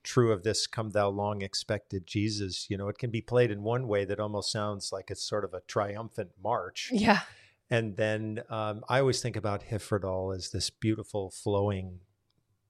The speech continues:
Speaker 1: tune.
Speaker 2: Yeah.
Speaker 1: You know, it just feels, to me, it feels very sweet and soft in a sense,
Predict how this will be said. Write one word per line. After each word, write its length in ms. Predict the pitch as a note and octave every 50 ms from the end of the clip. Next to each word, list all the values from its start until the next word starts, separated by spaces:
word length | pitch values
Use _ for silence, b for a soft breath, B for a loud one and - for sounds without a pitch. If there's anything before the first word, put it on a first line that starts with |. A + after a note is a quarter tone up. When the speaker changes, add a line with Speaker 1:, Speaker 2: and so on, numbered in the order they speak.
| _ _ _ _
Speaker 1:
tune. 540 | - - B2+ A#2 A2 G2+ F#2+ F2+ F2+ F2 - - b b b
Speaker 2:
Yeah. 320 | G#3+ A3 G3 F3 C#3+ C#3+ -
Speaker 1:
You 160 | A2 G#2 G2
know, 240 | F#2+ F#2 F2+ F2+ G2
it 140 | - G#2+ F2+
just 160 | - G2+ -
feels, 320 | - - B2 A2+ G#2+ G#2 -
to 100 | - C#3+
me, 140 | C#3+ C3+ B2+
it 120 | A2 -
feels 300 | - - B2 A2+ G2+ -
very 340 | - - A2 G#2 G#2 G2+ G2
sweet 440 | F#2+ - - - A2 A#2 A2+ - -
and 140 | G2 F#2 F2+
soft 500 | - - G2 F2+ E2+ D#2+ - - - -
in 80 | F2+ E2+
a 40 | E2
sense, 480 | - - - - - - - - - -